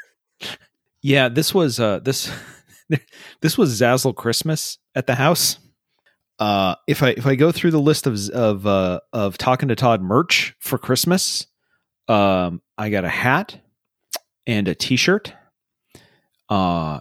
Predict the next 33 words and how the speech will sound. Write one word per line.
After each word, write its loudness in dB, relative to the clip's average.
Ian 0
got 0
a -4
hat, -4
uh, 2
t-shirt 0
and -6
a -6
mug. 2
<laughs> -18
I -8
think -2
Lindsay 2
got 2
a 0
mug. 0
<laughs> -6
You -4
know 0
what? 2
You -2
wanna 0
come -2
here 2
for -14
Christmas? 0
You -2
want 0
the -12
presents? 0
You -8
get -2
everybody. 2